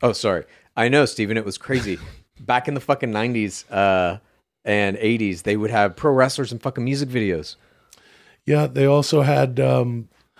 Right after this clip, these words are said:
Speaker 2: I think, I think Roddy Piper was in one or two.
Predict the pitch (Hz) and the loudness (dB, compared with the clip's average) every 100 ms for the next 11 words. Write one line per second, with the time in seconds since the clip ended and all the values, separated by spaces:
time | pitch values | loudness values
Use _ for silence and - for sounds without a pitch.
0 | _ - _ 131 127 135 110 _ _ 139 | _ -20 _ -2 0 -4 -6 _ _ -2
1 | 131 135 120 127 127 120 - 123 120 131 | 0 0 2 2 2 0 4 2 2 0
2 | 131 135 123 131 131 120 117 127 127 127 | 2 0 0 0 0 -4 -6 -6 -2 -2
3 | 123 139 135 | -4 -4 -6